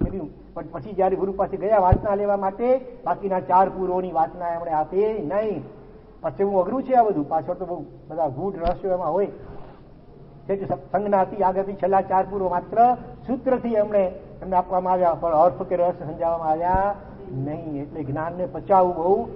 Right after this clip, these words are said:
અઘરું છે. તો આ પ્રજ્ઞા પરીક્ષા પાસે અહીંયા થોડાક હારી ગયા કહી શકાય,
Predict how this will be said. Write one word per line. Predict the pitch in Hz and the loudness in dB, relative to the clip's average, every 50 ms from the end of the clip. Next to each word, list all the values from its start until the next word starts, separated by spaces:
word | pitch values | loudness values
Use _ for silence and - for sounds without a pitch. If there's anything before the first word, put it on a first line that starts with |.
| - | -8
અઘરું | 156 170 185 190 202 202 - | -6 -4 -2 -2 -2 -2 -4
છે. | - 147 131 131 127 - - - | -6 -6 -6 -6 -8 -10 -14 -8
તો | - 143 | -4 -4
આ | 147 | -4
પ્રજ્ઞા | - - - - - - 175 175 180 196 196 185 | -4 -6 -12 -18 -10 -8 -8 -4 -2 0 0 0
પરીક્ષા | - 190 180 190 185 202 196 | 0 -2 -4 -4 -4 -4 -2
પાસે | 196 180 147 202 | -2 -4 -4 -4
અહીંયા | 185 185 190 190 190 190 | -4 -2 -2 -2 -2 -2
થોડાક | 190 - - - 175 185 196 190 | -4 -8 -6 0 4 4 4 4
હારી | 147 165 196 214 | 4 2 2 2
ગયા | 208 208 196 | 2 2 2
કહી | 190 196 190 | 2 2 -4
શકાય, | - 185 180 - 131 110 | -4 -2 -2 -2 -2 -4